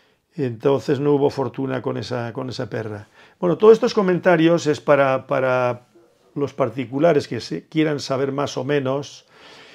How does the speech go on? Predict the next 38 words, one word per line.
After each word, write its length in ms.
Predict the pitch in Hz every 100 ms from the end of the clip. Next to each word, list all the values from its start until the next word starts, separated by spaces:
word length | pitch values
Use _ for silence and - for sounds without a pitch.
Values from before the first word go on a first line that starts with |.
| - _ _ 392
y, 1160 | 180 175 170 165 160 160 156 151 147 147 151
y 180 | 175 151
que 140 | 147 151
no 140 | 175
se 160 | 208 -
planteen, 960 | 180 170 147 175 170 151 139 139 190 302 359 _ _
eh, 260 | 151 139 131
lo, 320 | 143 131 131 160 143 123
quiero 200 | 165 156
hacer 220 | 147 151
un 100 | 147
comentario 540 | 151 147 135 143 143
al 60 | 143
respecto. 760 | 131 - 165 147 - 131 131 _ - - - _
Cuando 280 | - 139 135
yo 300 | 147 175 170
hablo 440 | 165 156 160 160 156
que 120 | 151
ha, 100 | 147
ha 320 | - 160 - -
parido 300 | 156 151 147
solamente 580 | 170 156 151 147 151
uno 640 | 147 156 160 156 156 156 170
y 180 | 156 131
que 140 | 143
no 120 | 143
se, 200 | 139 151
no 340 | 143 151 143 151
sobrevivió, 920 | - 147 143 139 143 151 160 160 156 - - -
o 140 | 139
de 100 | 135
una 240 | 151 151 151
camada 680 | 151 143 147 160 151 151 -
que 120 | 143
murieron 400 | 139 139 147 147
no 80 | 139
sé 160 | 139
cuántos, 580 | 135 156 151 156 151